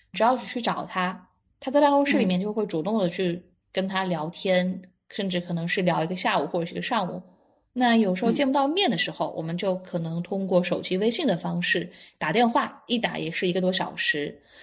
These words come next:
Speaker 1: 所以在我看来啊，
Speaker 2: 嗯。
Speaker 1: 有个词语就用来形容老师如沐春风。
Speaker 2: 嗯。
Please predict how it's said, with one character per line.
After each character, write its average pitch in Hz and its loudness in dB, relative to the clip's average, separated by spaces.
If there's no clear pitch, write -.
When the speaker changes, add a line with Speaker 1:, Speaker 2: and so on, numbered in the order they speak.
Speaker 1:
所 262 2
以 262 6
在 302 6
我 190 6
看 202 -2
来 160 2
啊， 156 -6
Speaker 2:
嗯。 - -20
Speaker 1:
有 180 2
个 269 4
词 190 0
语 196 4
就 220 2
用 220 4
来 170 2
形 180 -2
容 190 0
老 170 -4
师 - -2
如 170 -2
沐 185 -2
春 175 0
风。 180 2
Speaker 2:
嗯。 196 -4